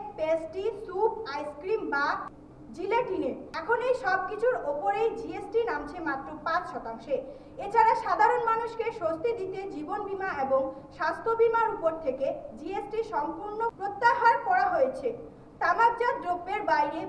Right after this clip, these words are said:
বিড়ি বাজারেও পরিবর্তন এসেছে। বিড়ির পাতায় কর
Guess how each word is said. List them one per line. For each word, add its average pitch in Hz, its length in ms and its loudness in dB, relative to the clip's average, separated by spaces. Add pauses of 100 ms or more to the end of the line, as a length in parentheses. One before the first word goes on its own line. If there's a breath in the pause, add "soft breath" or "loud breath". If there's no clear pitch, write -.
বিড়ি 339 300 2
বাজারেও 440 380 6 (120)
পরিবর্তন 403 520 4 (100)
এসেছে। 277 300 -6 (400 loud breath)
বিড়ির 403 340 4
পাতায় 453 400 4
কর 359 140 6